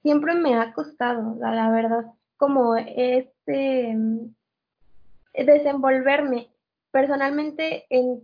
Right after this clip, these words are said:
en, desde que los conocí a, a los tres de manera individual,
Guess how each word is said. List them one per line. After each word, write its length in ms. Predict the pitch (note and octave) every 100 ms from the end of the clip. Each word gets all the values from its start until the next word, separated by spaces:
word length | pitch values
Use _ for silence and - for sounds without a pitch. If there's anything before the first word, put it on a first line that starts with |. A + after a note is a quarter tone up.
| _
en, 800 | B3+ B3+ B3+ B3 A#3+ A#3 A#3 A#3+ -
desde 360 | A#3+ B3+ C4 B3+
que 100 | B3+
los 220 | B3 A#3+
conocí 600 | B3 A#3+ A#3+ A3+ C4+ F4 B4+ _ -
a, 200 | B3 A#3+
a 160 | A#3+
los 160 | A#3 A3+ -
tres 220 | B3+ C4
de 80 | C#4
manera 220 | B3 B3
individual, 540 | C#4 B3+ A#3 A#3 C4